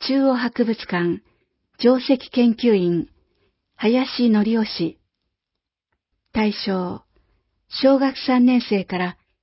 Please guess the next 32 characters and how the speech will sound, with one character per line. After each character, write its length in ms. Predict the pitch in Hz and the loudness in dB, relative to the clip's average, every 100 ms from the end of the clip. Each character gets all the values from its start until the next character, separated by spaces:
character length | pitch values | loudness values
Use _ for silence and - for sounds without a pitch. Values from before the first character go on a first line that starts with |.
| _ - - | _ -10 -4
中 160 | 262 | 0
学 180 | 254 254 - | 0 -2 -2
生 160 | 214 196 | -2 -2
と 200 | 196 185 | -4 -6
そ 160 | - | 0
の 120 | 220 247 | 0 2
保 120 | 208 | 0
護 100 | 214 | -4
者。 320 | - 165 - _ _ _ _ _ _ _ _ _ _ _ | -4 -8 -10 _ _ _ _ _ _ _ _ _ _ _
定 200 | 254 226 | 0 0
員、 420 | 220 214 208 196 _ _ _ _ - - | 2 0 0 -4 _ _ _ _ -10 -2
十 200 | 262 269 | 0 2
六 200 | 254 - | 0 -2
組、 460 | 202 180 175 - _ _ _ _ | -2 0 -2 -6 _ _ _ _
抽 220 | - 226 208 | -4 -2 -2
選。 380 | 214 190 180 - _ _ _ _ _ _ _ _ _ _ _ _ _ _ 214 | -2 -2 -2 -6 _ _ _ _ _ _ _ _ _ _ _ _ _ _ 0
申 180 | 233 | 0
し 100 | 240 - | 0 -2
込 140 | 214 | -2
み、 280 | 196 190 - _ _ _ _ _ _ - | 0 -2 -6 _ _ _ _ _ _ -20
七 240 | - 262 | -8 -2
月 260 | 269 262 - | 0 -2 0
十 180 | 254 240 | 0 2
日 200 | 240 226 | 0 -2
金 260 | 233 233 | 0 2
曜、 380 | 226 208 175 - _ _ _ - | 2 0 -2 -6 _ _ _ 0
十 180 | 254 277 | 4 6
二 140 | 277 | 6
時 140 | 247 | 4
ま 140 | 214 190 | 0 0
で 120 | 190 | 0
に、 220 | 175 170 | 0 -2